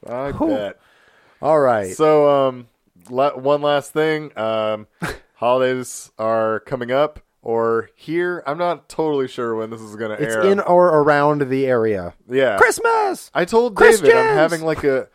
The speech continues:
Speaker 1: I'm having a beer day. Like, I came home and I opened a beer because I just felt like I needed it
Speaker 2: We're
Speaker 1: today.
Speaker 2: having a,
Speaker 1: So
Speaker 2: we're having a beer for Christ.
Speaker 1: Yeah, I'm not totally sure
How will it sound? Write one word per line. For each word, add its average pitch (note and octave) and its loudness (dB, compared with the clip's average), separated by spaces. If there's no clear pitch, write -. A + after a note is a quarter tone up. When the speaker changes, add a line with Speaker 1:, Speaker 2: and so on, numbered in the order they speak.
Speaker 1:
I'm C3 -16
having E3+ -4
a C3+ -4
beer E3+ -2
day. C3 -2
Like, A#2+ -4
I A#2+ -2
came D3 -6
home C3 -2
and A#2 -6
I G2 -6
opened B2+ -12
a A2+ -14
beer G#2+ -4
because G2+ -14
I G2+ -12
just G2 -16
felt C3 -6
like A#2+ -12
I F#2+ -18
needed F#2 -16
it D#2+ -18
Speaker 2:
We're A2+ -12
Speaker 1:
today. A#2 -8
Speaker 2:
having C#3 -6
a, C#3+ -4
Speaker 1:
So C#3+ 0
Speaker 2:
we're C#3 -10
having F3 -6
a E3 -6
beer D3+ -4
for - -4
Christ. - -8
Speaker 1:
Yeah, G3 0
I'm D#3+ -4
not F#3 -2
totally F3+ 0
sure D#3+ -4